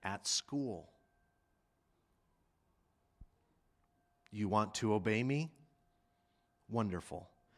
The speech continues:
My command is this: love each other as I have loved you in community.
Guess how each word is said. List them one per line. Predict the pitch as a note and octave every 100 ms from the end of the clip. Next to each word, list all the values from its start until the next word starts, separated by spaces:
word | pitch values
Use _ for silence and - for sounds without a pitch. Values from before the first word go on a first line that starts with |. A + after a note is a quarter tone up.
| _
My | - G#2
command | G2+ - G2+ F#2 F2+
is | F2+ -
this: | E2+ D2+ - - - _ _ _ _ _ _ - -
love | G2+ G#2
each | G2+ -
other | F2 D#2 D2+ - _ _ _ _ _ _ _
as | F#2 E2+
I | F#2+
have | F2+ D#2
loved | F2+ D#2+ -
you | F2 D#2+
in | D2+
community. | - D#2+ D#2+ D2+ C#2+